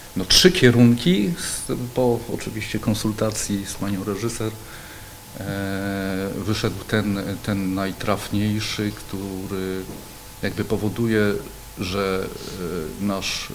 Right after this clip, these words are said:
bohater, e, z myślami, e, jakby jest, wędruje przez czas i przestrzeń tylko wokół jednego obiektu. Ni to zrujnowanej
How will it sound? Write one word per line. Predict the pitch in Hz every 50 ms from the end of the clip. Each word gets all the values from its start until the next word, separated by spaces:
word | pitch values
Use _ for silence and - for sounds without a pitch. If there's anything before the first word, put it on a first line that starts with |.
| 95 98
bohater, | 101 104 - 120 113 - - 110 104 104
e, | 104 - - - - - - - - - - - - - - - - - - - 104 101 101 101 98 98 98 98 95 98 98 98 98 98 98 95 95 98 98 92 - - - - - - - - - - - - - - - - - - - - - - -
z | - - - - - - - - - - - - - - - - - - - - - - -
myślami, | 113 107 110 - - 120 123 127 120 120 113 110 107 104 101 - - 104 101 95 - -
e, | 104
jakby | 101 95 95 90 104 101 95
jest, | 98 104 117 123 120 - - -
wędruje | - - 101 92 113 107 110 107 131 147 147 127 104
przez | 92 - - 95 - -
czas | - - 113 113 113 - - -
i | 107
przestrzeń | - - - 117 110 107 - - - 110 104 104 98 - -
tylko | - 123 117 - 117 101
wokół | 90 85 87 117 120 117 - 107
jednego | 107 110 101 113 117 113 113 107 104
obiektu. | 107 98 95 104 101 90 - - - - - - - - - - - - - - - - - -
Ni | 139 131
to | - 127
zrujnowanej | 113 - 107 117 113 110 107 107 101 92 101 110 107 107 104 101 95 95 95